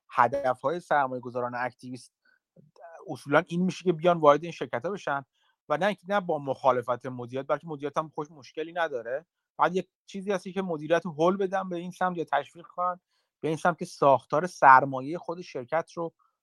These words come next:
ساده کنن و مثلاً می‌گن که خیلی خوب، بیا مثلاً، چه می‌دونم،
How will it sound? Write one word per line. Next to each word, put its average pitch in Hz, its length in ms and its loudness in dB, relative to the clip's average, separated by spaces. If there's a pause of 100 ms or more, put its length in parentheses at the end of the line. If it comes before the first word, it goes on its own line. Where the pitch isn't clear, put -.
ساده 135 440 0
کنن 110 420 -6
و 117 100 -4
مثلاً 127 300 -4
می‌گن 135 220 -8
که 131 120 -14
خیلی 151 180 -6
خوب، 127 160 -12
بیا 143 140 -2
مثلاً، 135 440 -4 (380)
چه 160 140 -4
می‌دونم، 131 340 -2